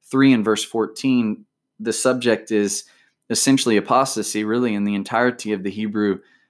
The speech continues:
epistle. These brethren were falling away, and, and the Hebrew writer calls them back to Christ. But in Hebrews three, speaking of the household of Christ, he says that we are of his house if we hold fast our confidence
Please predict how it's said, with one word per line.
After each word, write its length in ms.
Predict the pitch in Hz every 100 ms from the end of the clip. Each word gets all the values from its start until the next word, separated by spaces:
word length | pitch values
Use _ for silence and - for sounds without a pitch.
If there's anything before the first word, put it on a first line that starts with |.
| _
epistle. 640 | 101 - 120 131 - 98 104
These 240 | 104 107
brethren 460 | - 107 110 107 101
were 80 |
falling 420 | 92 98 104 113 95
away, 400 | 90 95 107 120
and, 200 | 92 85 _ _ _
and 120 | 92 92
the 60 |
Hebrew 220 | 95 110
writer 300 | 92 92 120
calls 440 | 117 - 104 113 110
them 200 | 117 98
back 300 | 104 117 -
to 100 | 101
Christ. 560 | - 117 110 98 - _ _ _ _ _
But 180 | 127 117
in 100 | 127
Hebrews 480 | 143 156 151 120 110
three, 240 | - 143 127
speaking 520 | - - 123 120 113
of 260 | 104 98 95
the 60 |
household 600 | 92 - 117 117 123 110
of 140 | 98 -
Christ, 460 | 127 123 113 -
he 100 | 107
says 420 | 104 113 107 101 - _ _ _ _ -
that 280 | 110 117
we 180 | 117 127
are 140 | 120 110
of 300 | 117 131 123
his 260 | 127 104
house 400 | - 98 104 -
if 160 | 107 -
we 80 | 107
hold 220 | 107 -
fast 320 | 104 98 -
our 80 | 101
confidence 720 | - 104 95 98 104 - -